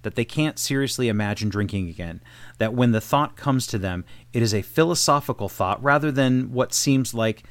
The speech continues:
the sanest and most rational decision. Until this week, I would have said the same thing. I am currently experiencing the fallout from a terrible breakup and the attendant awful words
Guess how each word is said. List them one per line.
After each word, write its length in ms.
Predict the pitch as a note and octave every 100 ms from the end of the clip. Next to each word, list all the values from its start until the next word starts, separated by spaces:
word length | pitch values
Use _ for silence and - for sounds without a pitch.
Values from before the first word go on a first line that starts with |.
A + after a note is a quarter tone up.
| - -
the 80 |
sanest 440 | G#2+ C#3 B2 B2 -
and 120 | A2+
most 240 | A2+ A2+
rational 420 | G2 F#2+ - A2 G2
decision. 540 | G#2+ - D#3 G2 - - - - - - -
Until 300 | A#2+ B2+ G3+
this 200 | A3 A#3
week, 320 | C#3 G#2 - - - - - - -
I 120 | B2
would 160 | C3+
have 80 | C#3
said 240 | - B2 G#2+
the 80 |
same 240 | - G#2+ G2
thing. 260 | - F2+ - - - - - - -
I 80 | B2
am 160 | A#2+
currently 480 | - - D#3+ F#3+ G3
experiencing 720 | F3 - C#3 C3+ C3 B2 B2+
the 80 | A2+
fallout 540 | - C#3+ C3 A2+ G#2
from 120 | - G2+
a 60 |
terrible 460 | - - A#2+ B2+ B2+
breakup 500 | A2+ G#2 - F2 - - - - -
and 200 | A#2 A2+
the 140 | A2
attendant 580 | - - C#3 C3 C3+ - - -
awful 400 | A2+ - B2 A2+
words 720 | G#2 G#2+ G#2 F#2+ - -